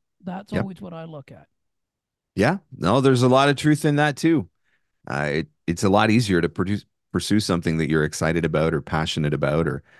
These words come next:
Speaker 2: something that you've got a goal to, to ultimately achieve. That's part of where you draw your, your motivation from, I think.
Speaker 1: Yep.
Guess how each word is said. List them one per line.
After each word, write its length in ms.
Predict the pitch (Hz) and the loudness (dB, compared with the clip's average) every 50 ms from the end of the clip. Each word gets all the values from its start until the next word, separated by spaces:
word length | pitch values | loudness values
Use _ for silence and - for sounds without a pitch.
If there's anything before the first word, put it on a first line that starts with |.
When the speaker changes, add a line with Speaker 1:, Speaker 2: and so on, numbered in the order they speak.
| _ _ _ _ _ _ | _ _ _ _ _ _
Speaker 2:
something 300 | - 95 87 - 98 92 | -2 0 0 2 2 2
that 80 | 90 | 4
you've 160 | 85 87 90 87 | 4 2 2 2
got 220 | 95 87 90 90 | 2 2 2 0
a 20 | |
goal 320 | 82 76 85 87 90 92 85 | 0 2 2 2 4 2 0
to, 300 | - - 78 71 62 - - | 0 0 0 0 -2 -4 -6
to 100 | - - | -6 -2
ultimately 520 | - 82 85 - 87 82 76 73 80 78 | -2 -2 -2 -2 -2 -2 0 0 0 0
achieve. 460 | 78 76 - - 87 104 98 78 - - | 0 -2 -2 -2 -2 -2 -2 -4 -4 -4
That's 400 | 71 67 69 - - - - - _ _ _ | -4 -4 -4 -6 -10 -10 -12 -14 _ _ _
part 160 | 80 82 85 | 0 2 2
of 100 | 82 82 | 2 2
where 140 | 87 85 87 | 2 4 4
you 140 | 85 82 78 | 4 2 2
draw 180 | 85 85 85 | 2 2 4
your, 320 | 87 90 85 82 80 80 78 | 4 4 2 2 2 0 0
your 140 | 76 80 | -2 -2
motivation 520 | 80 80 82 85 76 - 82 - - - 78 | -2 -2 -2 -2 -2 -2 -2 -2 -2 -6 -8
from, 220 | - - 58 58 | -8 -8 -8 -8
I 60 | 53 | -8
think. 360 | - - 55 58 - - - _ _ _ _ _ _ _ _ _ _ _ _ | -8 -8 -10 -10 -10 -12 -18 _ _ _ _ _ _ _ _ _ _ _ _
Speaker 1:
Yep. 200 | 208 190 190 208 | -20 -20 -20 -20